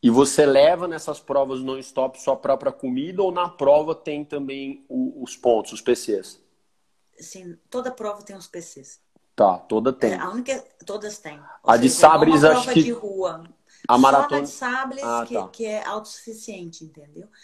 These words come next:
Speaker 2: Geralmente essas provas de stages, stage race, é, algumas delas dão comida,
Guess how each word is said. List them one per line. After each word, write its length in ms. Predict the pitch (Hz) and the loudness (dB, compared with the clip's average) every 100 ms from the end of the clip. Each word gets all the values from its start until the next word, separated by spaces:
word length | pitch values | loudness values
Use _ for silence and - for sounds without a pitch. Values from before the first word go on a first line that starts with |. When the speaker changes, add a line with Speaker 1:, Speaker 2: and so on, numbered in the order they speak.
| _ _ | _ _
Speaker 2:
Geralmente 560 | 185 220 220 233 262 254 | -6 -4 -4 -8 -8 -10
essas 240 | 247 214 | -10 -16
provas 460 | - 202 202 196 170 | -12 -10 -8 -10 -12
de 80 | |
stages, 720 | 170 - 190 196 214 170 - _ _ _ - | -14 -14 -14 -12 -14 -18 -20 _ _ _ -20
stage 440 | 165 - 185 170 | -18 -14 -14 -12
race, 440 | 165 185 - - _ _ _ _ - - | -12 -12 -14 -20 _ _ _ _ -20 -16
é, 140 | 175 170 | -12 -10
algumas 440 | 175 208 247 247 | -10 -8 -8 -8
delas 360 | 202 196 202 170 | -8 -10 -10 -12
dão 200 | 185 214 | -14 -14
comida, 440 | 202 175 196 247 | -16 -16 -16 -16